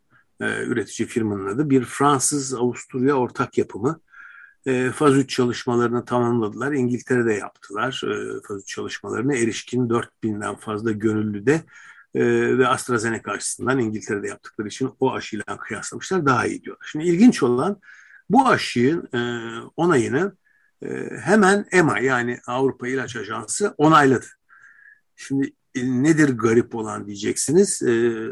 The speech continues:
altmış milyon doz, e, aşıdan üretilecek. Aşının adı da V L A iki bin bir.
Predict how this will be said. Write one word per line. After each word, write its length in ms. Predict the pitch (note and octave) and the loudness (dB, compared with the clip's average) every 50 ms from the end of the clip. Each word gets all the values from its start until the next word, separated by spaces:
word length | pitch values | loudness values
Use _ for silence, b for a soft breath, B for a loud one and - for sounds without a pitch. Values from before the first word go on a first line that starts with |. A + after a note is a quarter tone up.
| - - - - - _ _ | -10 -12 -16 -20 -20 _ _
altmış 460 | B2+ B2 A#2 - - C#3 - - - | -4 -4 -4 -2 -4 -4 -4 -4 -2
milyon 440 | B2+ A#2 A#2 A#2 A#2+ A#2 A#2 A#2 A2+ | -2 0 4 4 4 4 4 4 4
doz, 420 | A#2+ A#2+ A#2 A2 G#2 - - - - | 4 4 4 4 2 0 -2 -2 -4
e, 400 | - G#2+ G#2+ G#2+ G#2 G#2+ G#2+ - | -8 -8 -8 -8 -8 -10 -10 -10
aşıdan 340 | G#2+ - - A#2 A2+ A2+ A2+ | -10 -10 -6 -2 -2 0 2
üretilecek. 640 | G#2+ G#2 G2 F#2 - - G2 F#2 F#2 B2 E3 D#3+ - | 2 0 0 -4 -6 -10 -12 -6 -4 -4 -2 -2 -4
Aşının 300 | A2 F#2+ - - A2+ A2 | -6 -6 -4 -4 -2 -2
adı 180 | A2 A2 A2 | -2 -2 -2
da 140 | A2 A2 G2+ G2+ | -2 -2 0 0
V 220 | G#2+ G#2+ G#2+ G#2+ | 0 2 2 2
L 220 | G#2+ G#2 G#2 G#2 | 2 0 0 0
A 60 | G#2+ G#2+ | -2 -2
iki 260 | A2+ A2 - - G#2 | -4 -6 -8 -8 -8
bin 180 | G2+ G2 G2+ | -6 0 6
bir. 200 | B2+ F3+ G3 - | 6 6 6 6